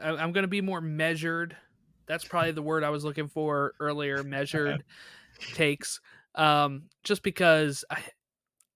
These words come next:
Speaker 1: Logan, we, we've had this so many times, and I don't mean
Speaker 2: We have.
Speaker 1: like, and I get it's different 'cause he's got nineteen goals this year, but I was thinking back to, all right, I was looking at scores of, um,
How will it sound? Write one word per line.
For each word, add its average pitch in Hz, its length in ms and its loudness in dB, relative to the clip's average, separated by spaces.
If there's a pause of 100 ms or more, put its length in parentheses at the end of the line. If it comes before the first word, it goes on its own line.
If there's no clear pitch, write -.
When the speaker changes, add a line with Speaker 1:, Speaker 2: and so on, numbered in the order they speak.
Speaker 1:
Logan, 190 480 2
we, 180 120 0
we've 208 260 0
had 165 220 2
this 143 160 -2
so 143 180 -2
many 127 220 -4
times, 113 340 -8
and 233 140 4
I 254 60 6
don't 285 180 6
mean 247 260 0
Speaker 2:
We 208 100 2
have. 175 100 4
Speaker 1:
like, - 340 -2 (920)
and 240 100 0
I 269 120 8
get 330 220 4
it's 254 160 0
different 202 340 0
'cause 190 120 -4
he's 196 120 -8
got 226 180 0
nineteen 202 380 -2
goals 160 280 2
this 127 200 -12
year, - 240 -18 (800)
but 165 240 -2 (920)
I 180 180 8
was 254 200 2
thinking 208 360 0
back 151 400 2
to, 143 380 -4
all 170 100 4
right, 151 120 8
I 160 80 4
was 170 120 0
looking 226 220 0
at 180 140 -4
scores 165 520 0
of, 131 300 -2
um, 123 460 -2